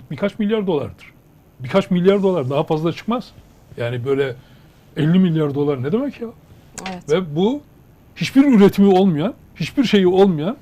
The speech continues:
Speaker 1: sadece din ticareti yapan ve yani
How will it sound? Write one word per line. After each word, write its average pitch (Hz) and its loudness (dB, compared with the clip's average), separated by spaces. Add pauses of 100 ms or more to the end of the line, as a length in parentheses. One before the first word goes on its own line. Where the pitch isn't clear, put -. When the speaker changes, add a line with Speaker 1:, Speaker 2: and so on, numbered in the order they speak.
(260)
Speaker 1:
sadece 240 0
din 226 4
ticareti 151 -4
yapan 160 -6 (1000)
ve 190 -4 (560)
yani 147 -4